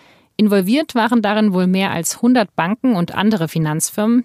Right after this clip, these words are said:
Die Fäden gezogen haben unter anderem mehrere Investmentbanker. Gegen zwei dieser Banker beginnt jetzt am Mittwoch der erste Gerichtsprozess wegen besonders schwerer Steuerhinterziehung.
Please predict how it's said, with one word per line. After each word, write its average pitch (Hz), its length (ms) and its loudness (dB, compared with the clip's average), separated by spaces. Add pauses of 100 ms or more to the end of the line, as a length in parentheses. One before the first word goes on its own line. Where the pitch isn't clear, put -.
(120)
Die 180 100 -2
Fäden 240 400 -2
gezogen 262 520 -2
haben 208 220 0
unter 190 220 -2
anderem 185 500 -2
mehrere 165 420 -4
Investmentbanker. 151 1040 -6 (680)
Gegen 190 220 0
zwei 208 320 0
dieser 190 240 0
Banker 160 440 -2
beginnt 180 320 -2
jetzt - 260 -2
am 170 80 -2
Mittwoch 180 300 -4
der 170 140 -4
erste - 300 -4
Gerichtsprozess 170 960 -6
wegen 170 240 0
besonders 190 540 0
schwerer 175 320 -2
Steuerhinterziehung. 156 1000 -6